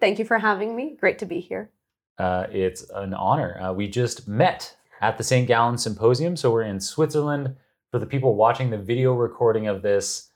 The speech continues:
Speaker 2: I didn't have the ideal setup for recording in, so we gave Allegra really good light, but I'm like, it's, my face is in a whole shadow. You get really great light reflecting off my bald head.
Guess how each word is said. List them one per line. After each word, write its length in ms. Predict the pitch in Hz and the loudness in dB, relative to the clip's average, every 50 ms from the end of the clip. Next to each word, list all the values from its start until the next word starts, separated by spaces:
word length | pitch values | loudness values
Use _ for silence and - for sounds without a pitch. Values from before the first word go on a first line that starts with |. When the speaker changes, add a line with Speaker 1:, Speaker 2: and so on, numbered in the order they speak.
| _ _ _ _ - | _ _ _ _ -6
Speaker 2:
I 80 | 101 101 | -6 -4
didn't 220 | - 120 127 127 | -2 0 0 0
have 500 | 113 101 110 117 117 117 110 104 92 87 | 0 0 0 0 2 2 0 -2 -4 -10
the 160 | - 101 107 - _ - | -12 -12 -12 -12 _ -2
ideal 920 | 98 95 113 120 104 87 85 101 98 98 101 98 98 95 92 90 87 87 | 0 2 4 2 2 0 -6 -6 -4 -2 2 2 4 4 4 2 0 -2
setup 640 | - - - - - - 98 95 90 87 90 - - _ _ _ _ _ | -6 -8 -8 -4 0 0 2 2 2 -2 -4 -6 -10 _ _ _ _ _
for 140 | - 104 98 | -2 0 0
recording 540 | 92 92 90 - - 98 95 95 95 90 90 | 0 -2 -4 -2 -2 0 0 0 0 -2 -4
in, 180 | 87 85 85 82 | -6 -8 -8 -6
so 400 | - 95 92 90 87 85 - _ _ _ _ _ | 0 4 4 6 4 4 0 _ _ _ _ _
we 100 | - 110 | -6 0
gave 180 | 92 120 120 120 | 2 2 4 4
Allegra 680 | 135 120 110 107 107 107 107 107 117 123 120 120 120 120 | 4 4 6 6 6 4 4 4 2 2 2 2 2 0
really 440 | - 113 110 110 107 95 101 85 78 | -4 -6 -2 0 0 0 0 -2 -6
good 320 | 76 - 95 98 95 98 | -4 0 0 0 2 2
light, 440 | 104 110 113 117 139 165 156 - - _ _ _ _ _ _ _ _ _ _ | 0 0 2 2 0 -2 -6 -12 -20 _ _ _ _ _ _ _ _ _ _
but 180 | - 98 95 107 | 2 4 4 4
I'm 200 | 113 104 104 104 | 4 2 2 2
like, 200 | 101 98 92 92 | 0 -4 -4 -6
it's, 380 | 92 90 - - 98 87 - - | -8 -14 -14 -16 -16 -16 -16 -12
my 240 | - 101 101 101 95 | -10 -6 -4 -2 -2
face 240 | 92 - 98 90 - | -2 0 -2 -4 -4
is 100 | 92 85 | -6 -10
in 80 | 95 87 | -8 -8
a 40 | |
whole 140 | 80 87 87 | -8 -8 -8
shadow. 260 | - - 95 87 85 | -4 -2 -2 -2 -2
You 160 | 85 95 101 101 | -2 -4 0 4
get 260 | 117 117 117 101 110 | 4 4 4 2 -4
really 280 | 127 139 143 139 139 | -4 -4 -2 -2 -4
great 320 | 131 131 117 123 113 110 110 | -4 -2 0 2 2 2 0
light 440 | 104 95 101 101 98 98 95 - - | -2 0 2 2 2 2 -2 -6 -12
reflecting 460 | 98 - - 101 95 92 95 92 87 | -14 -8 -4 -4 -4 -4 -6 -8 -10
off 120 | 85 85 | -10 -8
my 120 | - 87 85 | -10 -12 -8
bald 380 | 78 - 87 85 85 85 82 | -2 2 2 4 4 2 0
head. 320 | - - 85 80 80 - | -2 -6 -6 -6 -8 -8